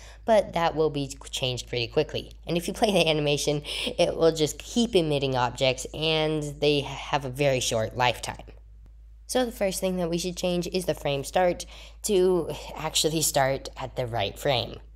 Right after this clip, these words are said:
We can then change the end to when the emitter starts moving on. And we'll want to increase the lifetime so that it doesn't just dissolve pretty quickly.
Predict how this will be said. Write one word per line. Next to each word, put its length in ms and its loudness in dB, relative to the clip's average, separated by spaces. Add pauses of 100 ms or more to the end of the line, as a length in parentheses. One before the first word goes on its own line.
(640)
We 80 2
can 160 2
then 180 4
change 300 2
the 140 -2
end 240 -2
to 80 -6
when 220 0
the 80 0
emitter 440 0
starts 440 -4
moving 280 -4
on. 260 -2 (2500)
And 280 2
we'll 180 2
want 220 0
to 100 2
increase 480 -2
the 100 0
lifetime 600 0 (240)
so 240 4
that 420 2
it 200 0
doesn't 340 2
just 240 4
dissolve 560 6
pretty 240 0
quickly. 560 2